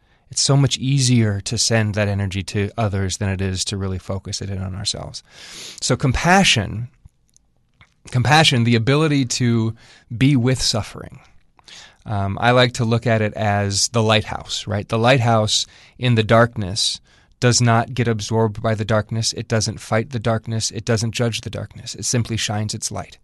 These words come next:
And that makes it okay for the ship out in the distance to find its way to shore. Compassion is much like that. It's like being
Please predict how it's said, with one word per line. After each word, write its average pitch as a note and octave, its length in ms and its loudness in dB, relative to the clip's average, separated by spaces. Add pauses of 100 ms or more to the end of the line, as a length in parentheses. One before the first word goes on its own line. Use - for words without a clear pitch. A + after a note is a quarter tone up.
(420)
And A2+ 140 2
that A2+ 140 4
makes A#2+ 300 4
it A#2 80 0
okay A#2 580 4
for A2+ 220 2
the A2 120 2
ship G#2+ 420 2 (340)
out A2+ 260 6
in A#2 140 2
the A2 100 4
distance G#2+ 580 2 (260)
to A#2 100 -6
find G#2 300 -4
its G2+ 160 -6
way G#2+ 140 -4
to - 100 -8
shore. - 500 -10 (360)
Compassion C3 800 0
is A2 220 -2
much A2+ 300 -2
like G2+ 220 -8
that. - 260 -18 (400)
It's B2 280 0
like A#2+ 360 0
being B2 580 2